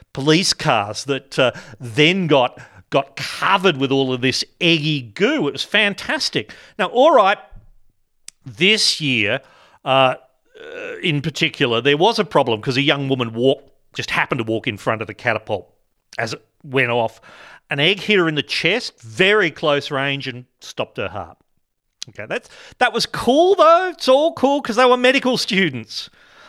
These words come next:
right? But, uh, yeah, for some reason anyway, the university administration f-, uh, kind of banned the catapults from there on.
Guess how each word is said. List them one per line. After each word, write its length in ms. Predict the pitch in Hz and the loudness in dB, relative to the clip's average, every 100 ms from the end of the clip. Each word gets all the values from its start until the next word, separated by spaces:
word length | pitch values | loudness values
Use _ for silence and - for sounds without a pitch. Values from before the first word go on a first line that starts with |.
| - _ | -20 _
right? 300 | - 202 285 - | 0 2 2 0
But, 320 | - - - | -2 -4 2
uh, 260 | 180 165 - _ _ _ | 2 2 -2 _ _ _
yeah, 440 | 185 165 160 110 110 _ _ _ _ | -4 0 2 2 -2 _ _ _ _
for 120 | 156 | -2
some 240 | 202 196 | 0 4
reason 300 | 170 143 139 | 4 4 2
anyway, 400 | 135 143 120 117 | 0 0 2 2
the 120 | 107 120 | 0 -4
university 800 | 113 117 120 117 117 113 113 107 | -4 -6 -6 -2 -2 -4 -6 -10
administration 800 | 104 110 101 - 107 113 - 104 | -8 -10 -10 -4 -4 -4 -8 -12
f-, 300 | - - _ | -14 -20 _
uh, 220 | - 104 - - | -12 -12 -14 -10
kind 200 | 117 101 | -8 -8
of 160 | 92 | -8
banned 360 | - 110 107 101 | -4 -4 -4 -8
the 60 | |
catapults 600 | - 110 104 - 95 - - | -10 -8 -8 -10 -18 -18 -20
from 160 | 107 | -18
there 220 | 98 98 | -16 -14
on. 200 | 98 98 | -14 -16